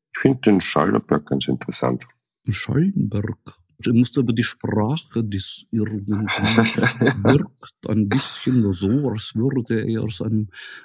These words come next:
Speaker 2: alten Film der fünfziger
Speaker 1: Ja.
Speaker 2: Jahre sprechen.
Speaker 1: Ja, total. Weil man könnte sich eigentlich eher vorstellen, dass es den überhaupt in Farbe gibt, oder?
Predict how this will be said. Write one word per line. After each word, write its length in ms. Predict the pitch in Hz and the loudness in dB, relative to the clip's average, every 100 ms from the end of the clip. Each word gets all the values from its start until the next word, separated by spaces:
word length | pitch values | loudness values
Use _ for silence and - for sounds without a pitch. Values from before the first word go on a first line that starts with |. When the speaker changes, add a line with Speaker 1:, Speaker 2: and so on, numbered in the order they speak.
| _ | _
Speaker 2:
alten 380 | 117 139 _ 131 | 0 0 _ -8
Film 340 | - 196 170 | -2 0 2
der 120 | 110 - | 0 -2
fünfziger 920 | - - - _ 208 226 - 208 - | -8 -14 -16 _ 0 0 2 2 2
Speaker 1:
Ja. 160 | 90 85 | 0 -2
Speaker 2:
Jahre 500 | 73 80 - 110 147 _ _ _ - | -4 -4 -2 -2 -2 _ _ _ -20
sprechen. 800 | - - - - - 92 - 160 - | -14 -14 -10 -6 -4 -4 -2 -4 -2
Speaker 1:
Ja, 400 | - 135 101 - - - | 2 2 2 -4 -10 0
total. 420 | 113 147 90 - - | 2 4 2 -2 -2
Weil 180 | 95 | 0
man 120 | 85 85 | 0 0
könnte 180 | 107 110 | 2 4
sich 60 | |
eigentlich 200 | 110 101 | 4 4
eher 100 | 90 | 2
vorstellen, 320 | 98 107 107 104 | 2 2 2 2
dass 360 | 101 - - - | 2 0 -6 -6
es 240 | - - | -4 -4
den 160 | - 98 | 2 4
überhaupt 260 | 95 98 98 | 4 4 2
in 80 | |
Farbe 320 | - - - 101 | 2 2 2 0
gibt, 260 | - - - | 0 -2 0
oder? 240 | - 117 | 0 0